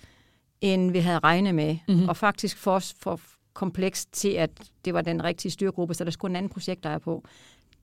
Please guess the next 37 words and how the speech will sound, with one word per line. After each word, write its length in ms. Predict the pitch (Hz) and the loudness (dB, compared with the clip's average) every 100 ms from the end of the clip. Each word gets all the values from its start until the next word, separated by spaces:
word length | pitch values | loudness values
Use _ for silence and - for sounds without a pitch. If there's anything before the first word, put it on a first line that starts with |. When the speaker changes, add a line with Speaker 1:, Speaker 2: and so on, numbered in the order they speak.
| - | 4
Speaker 1:
Det 120 | 247 | 6
var 120 | 202 | 6
rigtig 260 | 160 - 170 | 2 -2 -4
svært, 340 | 170 165 170 | 0 2 2
men 180 | 160 160 | 0 0
det 100 | 185 | 0
er 200 | 185 190 214 _ _ _ - | 0 -2 -6 _ _ _ -2
heldigvis 500 | 254 269 196 185 - | 2 4 4 2 2
blevet 240 | 180 165 | 2 2
løst, 440 | 165 170 151 - - - | 4 2 0 -8 -20 -8
så 180 | - | -2
der 80 | 180 | 0
nu 140 | 170 175 | 2 0
er 160 | 165 | 0
en 140 | 165 165 | 2 0
anden 240 | 175 180 | -2 -4
styregruppe, 600 | - - 196 196 175 175 | -8 -4 -4 -2 -4 0
og 120 | 160 | -2
der 80 | 165 | -2
bliver 260 | 160 160 156 | -2 0 0
et 60 | |
andet, 320 | 160 160 170 165 _ _ _ _ _ | 0 0 0 -4 _ _ _ _ _
et 160 | - 170 | -2 4
andet 240 | 170 180 | 6 6
hold 260 | 160 180 165 | 4 2 2
også 340 | 156 - - - _ | -2 -6 -12 -20 _
til 140 | - | -2
opgaven, 360 | 165 165 170 156 | 0 2 0 0
fordi 240 | - 175 | -2 -4
den, 220 | 165 160 156 | -2 -2 0
øh, 160 | 151 151 _ _ _ _ _ _ | -2 -4 _ _ _ _ _ _
lige 120 | 185 | -6
pludselig 260 | 175 165 156 | -4 -6 -4
var 60 | 156 | -4
større 280 | - 160 | 0 2
end 80 | 156 | 2
forventet. 440 | 160 151 160 - | -2 -4 -4 -6